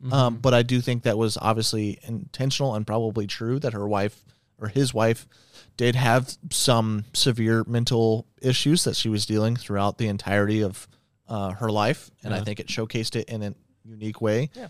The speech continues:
Speaker 2: Well,
Speaker 1: Um,
Speaker 2: she's also dealing with him. <laughs>
Speaker 1: Yeah, that's
Speaker 3: Yeah.
Speaker 1: what I mean. Like,
Speaker 2: Yeah.
Speaker 1: she's going through a mental crisis because of everything that she's being put through,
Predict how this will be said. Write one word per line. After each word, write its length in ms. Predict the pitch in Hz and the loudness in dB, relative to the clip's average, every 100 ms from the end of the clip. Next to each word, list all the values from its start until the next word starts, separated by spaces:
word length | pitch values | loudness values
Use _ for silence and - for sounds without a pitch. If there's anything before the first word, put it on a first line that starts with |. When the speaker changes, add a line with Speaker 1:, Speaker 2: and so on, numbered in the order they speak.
| - _ 131 | -20 _ 0
Speaker 2:
Well, 100 | 131 | 2
Speaker 1:
Um, 80 | |
Speaker 2:
she's 100 | 160 | 2
also 280 | 311 311 170 | 2 0 -2
dealing 340 | 127 147 147 117 | 0 -2 -2 -4
with 160 | 110 | -6
him. 460 | - 135 87 - 117 | -6 -6 -6 -8 -2
<laughs> 80 | 180 | 0
Speaker 1:
Yeah, 160 | 294 - | 2 4
that's 140 | 175 165 | 4 6
Speaker 3:
Yeah. 60 | |
Speaker 1:
what 60 | 214 | 6
I 60 | |
mean. 240 | 185 185 113 | 6 4 4
Like, 240 | 123 - | 2 0
Speaker 2:
Yeah. 120 | - 190 | -4 0
Speaker 1:
she's 160 | 190 | 2
going 260 | 196 208 165 | 4 4 2
through 380 | 143 165 156 131 | 2 2 4 4
a 60 | |
mental 320 | 123 139 147 110 | 2 0 0 0
crisis 400 | 139 135 120 - | 2 2 0 -2
because 380 | 123 - 127 113 | -2 0 0 0
of 200 | 104 - _ _ _ | -4 -8 _ _ _
everything 380 | 131 131 131 127 | 0 2 2 0
that 80 | 107 | -2
she's 180 | - 117 | -4 -2
being 240 | 123 107 | -2 -2
put 220 | - - | -2 -4
through, 500 | - 170 165 160 156 | -2 -2 2 2 0